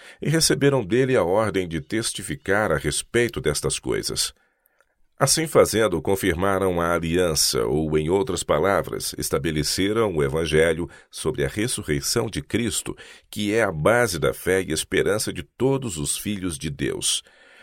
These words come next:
Mas este testemunho por si só não era suficiente para estabelecer o fato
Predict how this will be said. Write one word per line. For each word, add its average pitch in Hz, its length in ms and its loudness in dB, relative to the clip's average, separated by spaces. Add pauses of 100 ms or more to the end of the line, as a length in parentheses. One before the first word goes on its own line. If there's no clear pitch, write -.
(340)
Mas 123 260 -2
este 143 300 -2
testemunho 80 600 -2
por 78 220 -4
si - 120 -2
só 101 360 0
não 76 240 -2
era 73 160 -2
suficiente 90 880 -4
para 57 200 -2
estabelecer 69 680 -4
o 73 40 -4
fato 90 480 -2